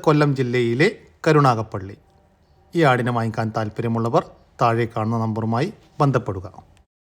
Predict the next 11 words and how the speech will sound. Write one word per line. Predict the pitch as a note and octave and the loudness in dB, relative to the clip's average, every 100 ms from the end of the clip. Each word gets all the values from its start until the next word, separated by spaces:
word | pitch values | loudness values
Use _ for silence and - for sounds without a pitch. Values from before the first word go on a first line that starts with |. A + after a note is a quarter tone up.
| _ - | _ -4
കടിഞ്ഞൂൽ | G3+ A3+ A3+ | 4 6 6
പ്രസവിച്ച | G3 F3 E3 F3 - - | 4 4 4 6 4 4
ഒരു | G3 F#3+ | 4 4
മിൽക്കി | F#3 D#3+ G#3 F3+ | 4 2 4 6
വൈറ്റ് | E3 E3 D#3+ | 6 4 4
മലബാരി | C#3+ C#3 D3+ D3+ D3+ | 4 6 6 4 4
പാലാടും | C3 C3 C3 D#3+ A3+ _ - | 2 4 2 0 -4 _ -4
അതിൻ്റെ | D3 C#3+ C#3+ C#3 | -2 0 2 2
ഒന്നര | D3+ F3+ F#3 D#3+ | 4 4 4 4
മാസം | D#3 D3+ D3 | 4 2 0
പ്രായമുള്ള | C3 A#2+ A#2+ C#3 | 0 0 -2 0